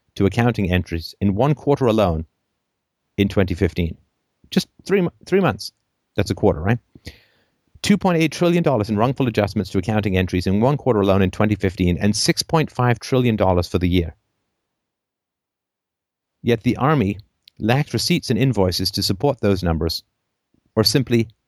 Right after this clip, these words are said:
made them up. As a result, the Army's financial statements for twenty fifteen were, quote, "materially misstated," the report concluded.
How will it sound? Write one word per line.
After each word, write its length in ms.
made 320
them 160
up. 200
As 120
a 60
result, 280
the 120
Army's 240
financial 320
statements 340
for 80
twenty 220
fifteen 440
were, 200
quote, 320
"materially 640
misstated," 720
the 100
report 320
concluded. 440